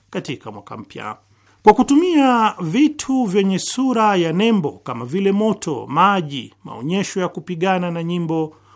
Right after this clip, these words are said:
watu hupata hisia maalumu ya kusafisha hali ya ndani ya nafsi zao. Katika miaka ya karibuni, umuhimu wa sherehe za Mwaka Kogwa sio tu haujapungua,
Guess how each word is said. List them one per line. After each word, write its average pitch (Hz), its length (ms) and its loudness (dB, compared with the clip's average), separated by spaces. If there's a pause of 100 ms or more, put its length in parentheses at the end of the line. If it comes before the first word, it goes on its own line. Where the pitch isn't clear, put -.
(160)
watu 240 400 2
hupata 214 480 2
hisia 214 460 -2
maalumu 165 720 0
ya 156 140 0
kusafisha 170 920 -2
hali 185 460 -2
ya 151 100 0
ndani 143 360 -2
ya 110 60 -12
nafsi 110 300 -12
zao. 139 440 4 (480)
Katika - 300 -2
miaka 208 580 6
ya 175 120 0
karibuni, 185 640 2 (480)
umuhimu 240 680 10
wa 202 80 6
sherehe 196 460 2
za 175 160 2
Mwaka 165 320 -2
Kogwa 170 480 0
sio 240 380 4
tu 156 300 -2
haujapungua, 180 1040 2